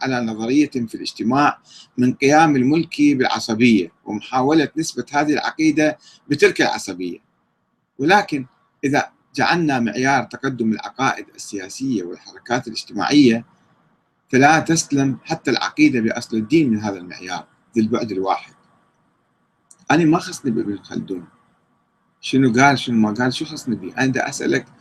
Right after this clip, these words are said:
بحث علمي في داخل الفكر الشيعي، في داخل التراث الشيعي،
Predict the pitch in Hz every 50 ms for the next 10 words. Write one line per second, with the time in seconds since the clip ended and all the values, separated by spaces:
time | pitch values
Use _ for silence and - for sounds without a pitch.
0 | _ _ - - _ _ _ - 131 131 - 151 147 - - 143 147 151 147 131
1 | 131 127 113 139 139 147 147 - 135 110 - - 101 - 135 120 - 110 90 92
2 | - - - 95 90 - - _ _ _ _ _ _ - _ _ _ - 117 117
3 | 131 135 135 - 143 131 131 - _ - - _ _ - 117 127 - - 139 147
4 | 151 151 - 113 - - - 113 104 78 - -